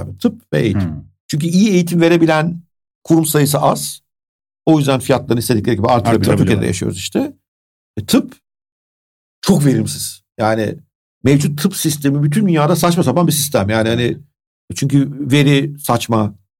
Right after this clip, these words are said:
Speaker 1: Doktora eğitmek,
Speaker 2: Paylaşamıyorsun.
Speaker 1: doktora eğitmek inanılmaz pahalı bir
Speaker 2: Çok pahalı.
Speaker 1: iş. İlaç geliştirmek korkunç pahalı bir. Yani bugün dünyada hiçbir ülke yok ki bu konuda yaptığı harcama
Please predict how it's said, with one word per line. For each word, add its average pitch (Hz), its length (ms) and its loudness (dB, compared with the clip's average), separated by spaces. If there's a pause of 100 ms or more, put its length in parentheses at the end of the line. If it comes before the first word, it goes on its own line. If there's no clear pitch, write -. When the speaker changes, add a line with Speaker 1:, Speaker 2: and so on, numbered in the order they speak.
(300)
Speaker 1:
Doktora 139 220 4
eğitmek, - 80 4
Speaker 2:
Paylaşamıyorsun. 143 680 2
Speaker 1:
doktora 147 280 2
eğitmek 147 360 -2
inanılmaz 151 500 0
pahalı 120 380 0
bir 127 180 -4
Speaker 2:
Çok 123 100 -8
pahalı. 127 180 -4
Speaker 1:
iş. - 320 -6 (300)
İlaç 151 320 0
geliştirmek 143 560 -2
korkunç 147 540 0
pahalı 110 340 0
bir. 104 60 -2
Yani 123 240 0
bugün 220 260 0
dünyada 165 600 -2 (100)
hiçbir 226 220 2
ülke 180 300 2
yok 208 320 2
ki 180 300 -2 (760)
bu 208 140 -2
konuda 160 280 0
yaptığı 147 300 0
harcama 143 680 0